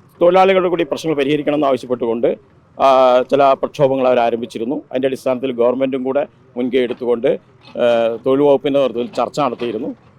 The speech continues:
ആ ചർച്ചയുടെ അടിസ്ഥാനത്തിൽ തൊഴിലാളികൾക്ക് കിട്ടാനുള്ള കാശിൻ്റെ കൂടി കാര്യം കോടതിയിൽ ഉന്നയിക്കാൻ അവർ തീരുമാനിച്ചിട്ടുണ്ട്. ഗവൺമെന്റ് കോടതിയിലാണ് കാശ് കെട്ടിവെച്ചിരിക്കുന്നത്.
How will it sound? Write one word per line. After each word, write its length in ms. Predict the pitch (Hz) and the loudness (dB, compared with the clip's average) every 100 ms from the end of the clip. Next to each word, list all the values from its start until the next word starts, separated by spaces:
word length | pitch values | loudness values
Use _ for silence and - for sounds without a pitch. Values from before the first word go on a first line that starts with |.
| - | -4
ആ 80 | 170 | -2
ചർച്ചയുടെ 420 | 202 175 143 175 | 2 0 2 2
അടിസ്ഥാനത്തിൽ 440 | 151 131 135 120 165 | 0 -2 -4 -4 -4
തൊഴിലാളികൾക്ക് 600 | 143 139 147 151 156 147 | 0 2 2 2 -2 -6
കിട്ടാനുള്ള 380 | 131 131 135 127 | -6 -4 -4 -2
കാശിൻ്റെ 320 | 120 113 131 | -2 -4 -6
കൂടി 220 | 127 123 123 | -6 -6 -4
കാര്യം 240 | 117 113 160 | -4 -4 -4
കോടതിയിൽ 380 | 120 123 131 | -4 -4 -4
ഉന്നയിക്കാൻ 360 | 123 123 117 123 | -6 -8 -6 -4
അവർ 120 | 117 | -4
തീരുമാനിച്ചിട്ടുണ്ട്. 640 | 113 113 113 104 - 98 - - _ - | -8 -10 -12 -14 -18 -20 -20 -20 _ -2
ഗവൺമെന്റ് 360 | 147 208 202 208 | 0 2 0 -2
കോടതിയിലാണ് 520 | 156 147 151 139 131 | 0 0 2 0 -2
കാശ് 240 | 123 107 113 | -4 -6 -8
കെട്ടിവെച്ചിരിക്കുന്നത്. 640 | 101 104 104 95 90 | -10 -12 -14 -18 -20